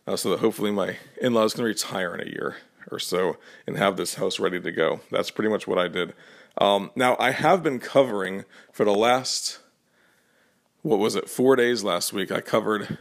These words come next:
the politi-, the politicians and the, or the candidates that are gonna be in the next debate. You got a debate coming up September twelfth, and I was covering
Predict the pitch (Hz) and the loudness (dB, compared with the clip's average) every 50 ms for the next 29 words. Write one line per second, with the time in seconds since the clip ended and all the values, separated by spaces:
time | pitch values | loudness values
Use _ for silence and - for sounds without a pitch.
0 | - - - - - - - 107 110 110 107 101 92 - - _ _ _ _ _ | -12 -16 -16 -16 -14 -10 -2 0 2 2 2 0 -4 -8 -10 _ _ _ _ _
1 | _ _ _ _ _ _ _ _ _ - - - 127 120 120 117 - - 131 127 | _ _ _ _ _ _ _ _ _ -2 4 4 6 6 4 2 0 0 0 0
2 | - - 131 123 107 101 - - 135 135 143 131 - 135 135 127 - 143 127 120 | 0 0 0 -2 -2 0 2 4 6 6 6 4 2 0 0 0 0 -2 -4 -4
3 | 123 113 117 104 95 92 - - - 110 - 127 120 110 - - - 151 147 135 | -4 -2 -2 -2 -2 -2 -4 -6 -6 0 0 2 2 0 -2 -2 2 2 2 4
4 | 120 113 107 - - 117 113 113 117 107 104 104 117 110 110 104 95 _ - - | 2 0 0 0 0 -2 0 0 -2 -2 -2 0 0 0 0 -2 -4 _ -18 -20
5 | - - _ _ - 135 135 135 127 127 123 - 110 107 104 104 101 - - - | -20 -20 _ _ 2 2 2 2 0 -2 -4 -2 -2 0 2 2 0 0 -2 -4
6 | - 92 87 - 64 58 - - - - - 107 113 110 107 98 101 101 107 113 | -4 -4 -2 -2 -4 -4 -6 -10 -12 -8 -2 0 2 2 2 0 -2 0 0 -2
7 | - - 113 110 110 104 98 - - - 98 - 95 95 80 - - - 131 131 | -2 -4 -6 -4 -2 -2 -2 -4 -4 -10 -8 -6 -4 -4 -4 -4 2 4 6 6
8 | 127 113 - - - _ _ _ _ - _ _ _ _ _ _ _ _ _ _ | 6 4 0 -12 -20 _ _ _ _ -20 _ _ _ _ _ _ _ _ _ _
9 | _ _ - 95 92 92 101 110 113 107 107 104 - - - - 104 98 104 101 | _ _ -6 -2 0 2 4 4 4 2 0 -4 -6 -6 -2 -2 0 2 2 0
10 | 98 95 98 | -2 -2 -6